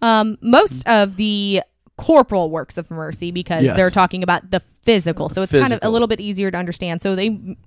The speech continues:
Speaker 1: you know, Jesus said, "Feed my people." Like, he
Speaker 2: Mm-hmm.
Speaker 1: meant physically feed them.
Speaker 2: Yes.
Speaker 1: He also meant to spiritually feed them. But today we're talking about physically feeding the hungry.
Speaker 2: Correct.
Speaker 1: Um, so how can we do that? What does that look like? Well,
Speaker 2: Yeah.
Speaker 1: um,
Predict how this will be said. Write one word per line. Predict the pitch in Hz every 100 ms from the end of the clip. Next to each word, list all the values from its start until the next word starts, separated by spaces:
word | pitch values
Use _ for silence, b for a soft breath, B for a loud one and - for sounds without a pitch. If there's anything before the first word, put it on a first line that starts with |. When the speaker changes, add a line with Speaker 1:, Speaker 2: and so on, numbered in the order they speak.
| _ -
Speaker 1:
you | 220
know, | 180
Jesus | 180 202 202 196
said, | 220 185 b b b - _ _ - _ -
"Feed | - 254 208
my | 196
people." | 262 269 185 160 -
Like, | 180 180
he | 233 226
Speaker 2:
Mm-hmm. | 208
Speaker 1:
meant | 233 214 - -
physically | - 220 233 277 269 302 302
feed | - 320 330
them. | 320 330 339 b b
Speaker 2:
Yes. | 113 285
Speaker 1:
He | 277
also | 254 254 254
meant | 233
to | 214
spiritually | - 240 247 277
feed | 285 285 269
them. | 277 247 196
But | 196
today | - 190 208 214
we're | 214 202
talking | 196 185 180
about | 175 170 - _
physically | 262 262 285 277
feeding | 262 240 220
the | 196
hungry. | 202 208 170 90 98
Speaker 2:
Correct. | - 123 - B
Speaker 1:
Um, | 226 196 180 170
so | - 226
how | 202 240
can | 240 240
we | 202 185
do | 254 359
that? | 240 190
What | 196
does | 190
that | 185 160
look | 202 330
like? | 233 175 170 - -
Well, | 208 202 202 190 190 190 - _ _ _ -
Speaker 2:
Yeah. | 226 208 190
Speaker 1:
um, | 175